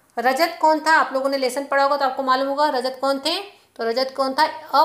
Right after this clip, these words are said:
पायलट, एक पायलट थे। तो रजत क्या होगा? अ पायलट इसका आंसर होगा। क्लियर? Who is रहमान?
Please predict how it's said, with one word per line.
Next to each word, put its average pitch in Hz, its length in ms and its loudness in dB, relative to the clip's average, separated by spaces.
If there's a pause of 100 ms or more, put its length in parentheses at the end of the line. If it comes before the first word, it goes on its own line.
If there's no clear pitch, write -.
(120)
पायलट, 226 520 0
एक 269 260 -6
पायलट 208 380 0
थे। 170 100 -4
तो 220 160 -8
रजत 214 300 -8
क्या 233 100 -2
होगा? 311 380 0 (340)
अ - 0 -
पायलट 240 540 2
इसका 233 220 -6
आंसर 202 280 -2
होगा। 170 220 -6
क्लियर? 320 440 -4 (420)
Who 311 160 -2
is 302 140 -4
रहमान? 320 440 4